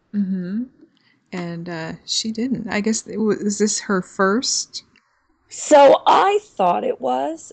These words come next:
Speaker 2: but
Speaker 1: Mm-hmm.
Speaker 2: in the first episode this season, when she was down in the hole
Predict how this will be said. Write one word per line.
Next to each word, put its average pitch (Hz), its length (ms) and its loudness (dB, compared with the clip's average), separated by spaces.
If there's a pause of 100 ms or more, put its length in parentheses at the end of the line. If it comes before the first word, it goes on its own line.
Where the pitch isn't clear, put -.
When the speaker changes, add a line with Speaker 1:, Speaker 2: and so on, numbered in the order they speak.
Speaker 2:
but 185 640 -2
Speaker 1:
Mm-hmm. - 60 -2
Speaker 2:
in 226 640 -6 (160)
the 175 100 -4
first - 460 -6
episode 202 560 -2
this 151 160 -2
season, 131 600 -8 (500)
when 170 200 0
she - 180 -6
was 151 180 -8
down 165 280 2
in 202 80 -8
the 233 80 -6
hole 185 500 0